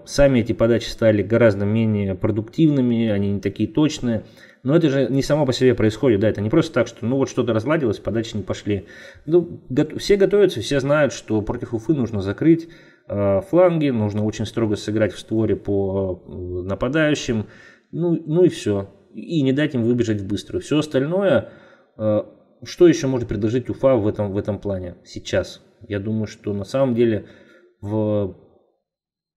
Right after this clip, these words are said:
в чём-то более сложном, чем навесы и быстрые атаки, Уфа на данный момент практически недееспособна. Это, это просто констатация факта, я не хочу никого обижать этими словами, но так и есть. И, э,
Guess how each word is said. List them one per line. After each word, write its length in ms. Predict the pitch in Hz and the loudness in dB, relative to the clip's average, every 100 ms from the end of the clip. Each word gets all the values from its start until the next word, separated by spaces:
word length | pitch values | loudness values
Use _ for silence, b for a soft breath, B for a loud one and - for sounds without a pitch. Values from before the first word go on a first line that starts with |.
| _ _ _ _ _ | _ _ _ _ _
в 160 | - - | -20 -2
чём-то 440 | 143 135 117 98 - - _ _ - | 0 2 0 -2 -8 -20 _ _ -10
более 500 | 110 110 135 139 123 | -2 4 6 8 6
сложном, 340 | 147 135 117 | 4 2 0
чем 180 | 113 110 | -2 -2
навесы 360 | 113 123 120 107 | 2 2 2 0
и 20 | |
быстрые 320 | 117 117 101 | 0 -2 -4
атаки, 300 | 95 175 180 | -2 -2 -2
Уфа 280 | 98 - 185 | -4 0 0
на 140 | 120 | 0
данный 220 | 113 113 101 | 0 0 0
момент 340 | 110 123 110 - | 0 -2 -4 -8
практически 480 | - 104 135 - - | -6 -4 -4 -6 -4
недееспособна. 880 | 104 101 104 - - - 104 90 87 - | -2 0 -2 -2 -8 -4 -4 -4 -8 -6
Это, 360 | 107 117 104 B B B B | -2 -2 -2 B B B B
это 160 | 107 117 | -2 0
просто 260 | 143 - | 0 -2
констатация 520 | 117 110 - 127 - | -4 -2 0 0 0
факта, 300 | 101 208 - | 0 0 0
я 40 | 117 | -2
не 60 | 104 | -2
хочу 180 | - 117 | -4 -4
никого 320 | 104 101 98 | -2 0 0
обижать 340 | 95 101 185 | 0 2 2
этими 260 | 147 117 92 - | 2 -4 -6 -8
словами, 460 | - 113 110 92 | -2 2 2 0
но 80 | 98 | -4
так 260 | 92 123 120 | -4 -4 -2
и 40 | |
есть. 360 | 101 104 - - B B B B _ | 0 0 -2 -10 B B B B _
И, 380 | 95 107 104 101 | -2 2 2 2
э, 640 | 95 95 92 78 85 71 | 0 -2 -4 -4 -6 -8